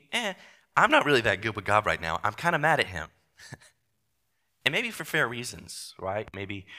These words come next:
you've been praying and praying for something and God doesn't seem to answer it the way that you think he should. Uh, maybe something terrible has happened to you.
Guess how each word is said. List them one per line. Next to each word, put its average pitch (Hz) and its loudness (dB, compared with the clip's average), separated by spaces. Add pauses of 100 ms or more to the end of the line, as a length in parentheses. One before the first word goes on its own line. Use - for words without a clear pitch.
(160)
you've 104 -12
been 98 -8
praying 98 -2
and 90 -8
praying 92 -4
for 92 -12
something 95 -10
and 85 -12
God 85 2
doesn't 90 -8
seem 87 -10
to - -10
answer 90 -12
it 92 -16
the - -14
way - -16
that - -16
you 87 -14
think 87 -20
he 87 -14
should. - -14 (1200)
Uh, 82 -4
maybe 95 -6
something 92 -8
terrible 95 -4
has 85 -10
happened 85 -6
to - -14
you. 95 -12